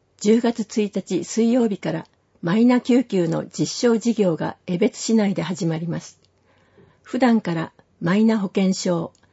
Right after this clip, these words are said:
健康保険証の利用登録がされたマイナンバーカードを携行して、緊急時に備えましょう。詳細は消防本部警防課三八二の五四三一へ。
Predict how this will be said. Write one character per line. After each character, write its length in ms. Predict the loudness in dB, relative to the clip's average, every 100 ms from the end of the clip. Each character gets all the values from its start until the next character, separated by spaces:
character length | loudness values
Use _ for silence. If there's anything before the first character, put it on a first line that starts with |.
| _ _ _ -8
健 180 | -2 0
康 240 | 0 -2
保 40 | -2
険 280 | -2 -2
証 200 | -2 -2
の 160 | -2 -2
利 100 | 0
用 120 | 0
登 260 | 0 0 0
録 200 | 0 -4
が 120 | -4
さ 140 | -6
れ 100 | -8
た 240 | -8 -10 -6
マ 160 | -4 0
イ 80 |
ナ 140 | 0 0
ン 80 | 0
バ 180 | -4
ー 40 | -6
カ 120 | -6
ー 120 | -6
ド 180 | -8 -14 _ _ _ -8
を 180 | -8 -8 _
携 200 | -2 0
行 200 | 0 -4
し 120 | -4
て、 200 | -8 -10 -12 _ _ _
緊 240 | 0 2 4
急 240 | 2 2
時 120 | 2
に 220 | -2 -2 -4
備 300 | -2 0 0
え 40 |
ま 100 | -2
し 160 | -4 -6
ょ 180 | -6 -12
う。 880 | _ _ _ _ _ _ _ _ -6
詳 160 | -4 -2
細 280 | 0 0
は 200 | 0 -2 -6
消 300 | -8 -2 0 2
防 220 | 2 2
本 260 | 0 0
部 220 | -2 -4 -6
警 220 | -6 -4
防 220 | 0 0 0
課 240 | -8 -12 _ _ _
三 300 | -8 -2 0
八 320 | 0 -2 -2 -2
二 140 | -2
の 220 | -4 -6 -2
五 200 | 2 4
四 220 | 4 0
三 300 | -2 -6 -6
一 240 | -8 -6
へ。 160 | -8